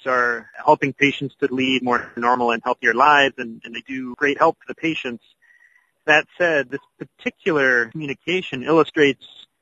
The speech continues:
the challenge the entire industry faces with cybersecurity. You know, Hospira is, is a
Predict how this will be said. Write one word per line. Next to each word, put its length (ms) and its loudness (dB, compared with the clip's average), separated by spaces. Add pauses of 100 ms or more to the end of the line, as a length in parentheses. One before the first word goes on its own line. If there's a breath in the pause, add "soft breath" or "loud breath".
(380)
the 80 -8
challenge 640 2
the 80 -16
entire 380 -6
industry 320 -12
faces 420 -12
with 180 -20
cybersecurity. 880 -6 (160)
You 100 -16
know, 120 -16
Hospira 640 4
is, 60 -16 (100)
is 220 -12
a 240 -6